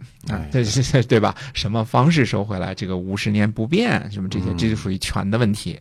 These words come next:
Speaker 1: 对吧？
Speaker 2: 对。
Speaker 1: 精和权实际上是人们生活当中的大的问题，
Speaker 2: 嗯。
Speaker 1: 就是既不能违背原则，但是又不能特别的死板，还得灵活多变。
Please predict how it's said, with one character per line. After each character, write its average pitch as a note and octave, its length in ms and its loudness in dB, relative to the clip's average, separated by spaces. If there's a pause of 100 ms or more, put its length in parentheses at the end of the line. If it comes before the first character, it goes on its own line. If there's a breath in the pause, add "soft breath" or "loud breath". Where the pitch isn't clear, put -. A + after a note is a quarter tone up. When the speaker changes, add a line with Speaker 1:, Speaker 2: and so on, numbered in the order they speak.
Speaker 1:
对 G#2 100 -4
吧？ F#2 120 -2
Speaker 2:
对。 D#2 100 -8 (240 loud breath)
Speaker 1:
精 A3 340 2
和 C#3+ 220 2
权 G#2 400 0 (380 loud breath)
实 G#2+ 280 2
际 A2+ 140 4
上 F2+ 260 -4
是 F#2 340 -4 (420 loud breath)
人 G2+ 160 2
们 G2+ 240 2 (100)
生 G#2+ 220 0
活 F#2 160 -6
当 F#2 180 -4
中 F2+ 160 -4
的 F2 260 -8 (180)
大 B2 200 -2
的 F2 100 -6
问 D#2+ 160 -8
题， - 240 -12 (120)
Speaker 2:
嗯。 F2 80 -14
Speaker 1:
就 D#2+ 120 -6
是 F#2+ 160 -6 (280 loud breath)
既 D3 200 4
不 G#2+ 140 -2
能 G#2+ 220 0
违 - 120 -6
背 G2 200 -2
原 G2 260 -2
则， - 260 -8 (160)
但 G2 140 -4
是 F#2 280 -8
又 A2+ 200 -4
不 G2+ 160 -6
能 F#2+ 160 -2
特 A#2 180 -6
别 G2+ 120 -2
的 A2+ 120 -4
死 - 320 -2
板， - 300 -6
还 - 220 -4
得 G#2 100 -6
灵 F#2+ 180 -4
活 A2+ 200 -6
多 A#2 180 -8
变。 B2 200 -4